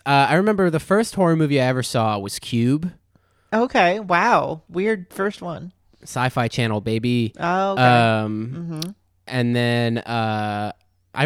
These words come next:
Speaker 1: I liked that movie 'cause I was like, "Oh, I'm eight years old and I can tell it's about French prisons."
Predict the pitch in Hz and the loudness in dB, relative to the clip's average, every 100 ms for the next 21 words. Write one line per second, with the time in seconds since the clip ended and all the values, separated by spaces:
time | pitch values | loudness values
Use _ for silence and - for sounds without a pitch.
0 | 170 139 220 175 208 - 202 170 156 160 | 0 0 0 2 0 -2 -2 0 2 2
1 | 160 143 143 135 131 131 127 120 170 214 | 0 0 0 2 0 0 -2 -2 -2 0
2 | 131 104 92 _ _ _ _ _ _ 139 | 0 -2 -8 _ _ _ _ _ _ -4
3 | 135 123 147 151 127 127 131 151 120 113 | 0 0 0 0 0 0 0 0 0 -2
4 | 123 117 143 123 113 110 - - - - | -4 -4 -4 -4 -4 -4 -6 -12 -10 -4
5 | 165 - - - 165 151 117 101 101 - | -2 -4 -10 -6 -4 -2 -4 -6 -8 -8
6 | - | -10